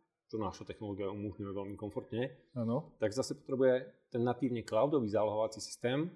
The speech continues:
Speaker 1: aby chránil tú jeho novo vytvorenú cloudovú inštanciu, a preto tá licencia je mobilná, v podstate univerzálna pre všetky produkty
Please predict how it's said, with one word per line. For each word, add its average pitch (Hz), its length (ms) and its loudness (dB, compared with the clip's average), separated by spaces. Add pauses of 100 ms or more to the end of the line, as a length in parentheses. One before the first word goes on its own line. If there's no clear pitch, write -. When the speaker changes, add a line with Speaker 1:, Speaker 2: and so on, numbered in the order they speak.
(120)
Speaker 1:
aby 117 160 0
chránil 131 400 0
tú 135 80 0
jeho 123 160 4 (240)
novo 131 240 10
vytvorenú 120 400 2
cloudovú 110 400 0
inštanciu, 110 480 2 (240)
a - 80 -10
preto - 240 -10
tá 117 320 4
licencia 123 640 0 (160)
je 127 160 2
mobilná, 117 560 6
v - 160 -8
podstate 107 720 -6
univerzálna 113 640 6
pre 107 160 -4
všetky - 240 -18
produkty 101 480 -4